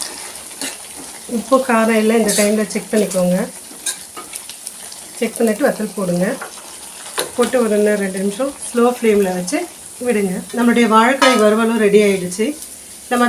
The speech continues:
தவாலையோ ஒரு சாதாரண ஒரு வடை சட்டிலையோ நம்ம செய்யும் பொழுது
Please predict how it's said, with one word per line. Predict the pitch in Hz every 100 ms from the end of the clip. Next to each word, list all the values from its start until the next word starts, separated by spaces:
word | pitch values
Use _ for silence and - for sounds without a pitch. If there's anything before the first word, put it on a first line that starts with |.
| 240
தவாலையோ | 233 262 254 240 233 233
ஒரு | 220 220 202 - 247
சாதாரண | 226 226 226 247 240 214 202
ஒரு | 208
வடை | 214 208
சட்டிலையோ | 233 220 208 220
நம்ம | 214 202
செய்யும் | 208 202 208
பொழுது | 185 185